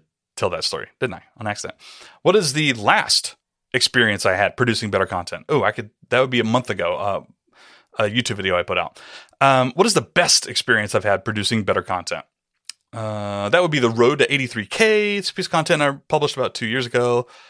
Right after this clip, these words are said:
Just f-, f-, took off. Did really well. All right, worst. What is the worst experience I've had producing better content? Oh, God. This would probably be, like, some of the first stuff I ever did for my, like, bluegrass and life blog. Oh, it was terrible.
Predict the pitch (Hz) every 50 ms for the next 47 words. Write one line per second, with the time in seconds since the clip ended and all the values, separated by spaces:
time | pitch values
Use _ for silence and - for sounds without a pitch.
0 | - _ _ _ _ _ - 139 131 117 - - _ _ _ - 139 - - -
1 | - - - - - - - - 202 165 131 101 - - - - - 123 143 127
2 | 120 156 214 185 156 135 123 110 - - - _ _ _ _ _ _ _ - 98
3 | 113 131 131 139 127 120 165 165 - - - - - _ _ 170 190 202 - 202
4 | 165 139 143 247 320 294 - - - - - 151 - - - 127 113 107 101 -
5 | 104 - 107 98 - - _ - 139 117 110 120 117 - - 110 107 95 - 101
6 | 95 92 - - 92 90 85 - 82 - - _ _ _ _ - - 117 113 98
7 | 101 98 - - - _ - 110 - 131 113 - 120 117 117 113 117 110 107 101
8 | 101 - - - _ _ _ - - - - _ - - - 139 120 110 - -
9 | 127 131 - - - 127 110 - - 104 104 - 104 101 101 95 - 165 175 170
10 | 165 165 165 156 139 - 123 107 104 95 98 92 92 90 - - 104 92 - 113
11 | 110 113 127 139 139 123 123 120 120 120 120 - - 101 90 92 95 95 104 123
12 | 135 131 - - - - - - 110 107 104 113 110 110 113 110 110 107 110 113
13 | 113 120 - - - - - _ _ _ - 120 104 92 76 - - - - 101
14 | 87 87 80 -